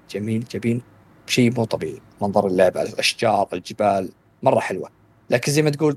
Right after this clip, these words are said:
كلها خضراء، تحس إنه يعني ما في فرق بين يمين يسار، إلا إذا رحت المدينة ولا زي ما قلت لك رحت المنطقة الصغيرة هذه. بس زي يا أخي مبدعين هم طريقة إنهم يورونك المدينة بالأنهار، بالبحر،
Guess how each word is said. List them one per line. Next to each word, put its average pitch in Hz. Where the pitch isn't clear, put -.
كلها 170
خضراء، 147
تحس -
إنه 143
يعني 135
ما 151
في 143
فرق 135
بين 131
يمين 139
يسار، 131
إلا 160
إذا 143
رحت -
المدينة 147
ولا 135
زي 135
ما 131
قلت 117
لك -
رحت 113
المنطقة 113
الصغيرة 101
هذه. -
بس 139
زي 165
يا 180
أخي 147
مبدعين 156
هم 160
طريقة 156
إنهم 139
يورونك 139
المدينة 131
بالأنهار، 120
بالبحر، 127